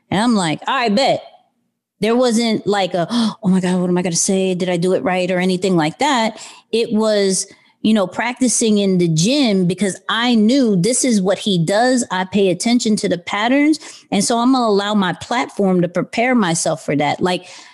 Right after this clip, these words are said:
people don't understand that your platform, your social media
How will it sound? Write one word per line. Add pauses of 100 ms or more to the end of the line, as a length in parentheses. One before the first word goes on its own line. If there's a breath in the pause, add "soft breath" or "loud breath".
(140 loud breath)
people
don't
understand
that (760 loud breath)
your
platform,
your
social
media